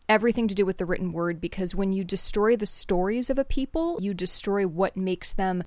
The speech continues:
a specifically unique culture and a unique people. So I really believe in the idea that when we lose our stories,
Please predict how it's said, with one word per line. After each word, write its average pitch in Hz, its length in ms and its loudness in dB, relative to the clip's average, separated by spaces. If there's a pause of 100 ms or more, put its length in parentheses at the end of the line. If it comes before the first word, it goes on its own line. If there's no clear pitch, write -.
a 208 100 4
specifically - 920 0
unique 196 580 -2 (300)
culture - 600 8
and 185 140 -2
a 180 40 0
unique 180 440 -4
people. 170 460 -4 (840)
So 226 300 6
I 254 200 8
really 277 260 4
believe 214 320 2
in 202 80 0
the 190 100 0
idea 185 400 0
that 175 240 0
when 185 260 -2
we 185 300 -2
lose 214 260 0
our 185 140 2
stories, 196 720 -2